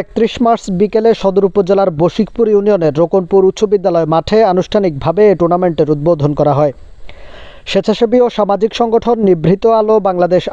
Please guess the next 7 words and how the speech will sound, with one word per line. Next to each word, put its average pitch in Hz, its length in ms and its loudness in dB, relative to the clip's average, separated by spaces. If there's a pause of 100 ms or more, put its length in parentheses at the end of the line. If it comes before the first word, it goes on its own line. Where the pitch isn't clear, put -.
আয়োজিত 165 340 2 (260)
এ - 20 4 (100)
ফুটবল 185 300 0 (100)
টুর্নামেন্টে 190 500 0 (640)
ষোলোটি 202 420 0
দল 208 100 2 (100)
অংশগ্রহণ 160 420 -2